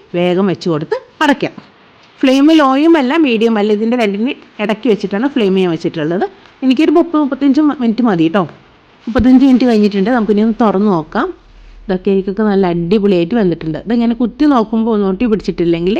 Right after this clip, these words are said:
വെന്തിട്ടുണ്ട്, നന്നായി കുക്കായിട്ടുണ്ടെന്നാണ് അതിൻ്റെ അർത്ഥം ട്ടോ. നല്ല സോഫ്റ്റ് ആയിട്ട് കേക്ക് കിട്ടിയിട്ടുണ്ട്. ഞാൻ കേക്കിൻ്റെ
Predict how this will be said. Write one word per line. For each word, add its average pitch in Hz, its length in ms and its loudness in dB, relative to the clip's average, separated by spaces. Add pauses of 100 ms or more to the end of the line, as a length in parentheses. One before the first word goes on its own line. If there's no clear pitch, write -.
(580)
വെന്തിട്ടുണ്ട്, 208 560 0
നന്നായി 214 320 0
കുക്കായിട്ടുണ്ടെന്നാണ് 190 840 0
അതിൻ്റെ 175 200 0
അർത്ഥം 165 240 -8
ട്ടോ. 226 80 0 (1040)
നല്ല 214 140 2 (120)
സോഫ്റ്റ് 233 540 0
ആയിട്ട് 226 160 0 (100)
കേക്ക് 214 240 0
കിട്ടിയിട്ടുണ്ട്. 180 440 0 (460)
ഞാൻ 233 100 0 (100)
കേക്കിൻ്റെ 226 420 2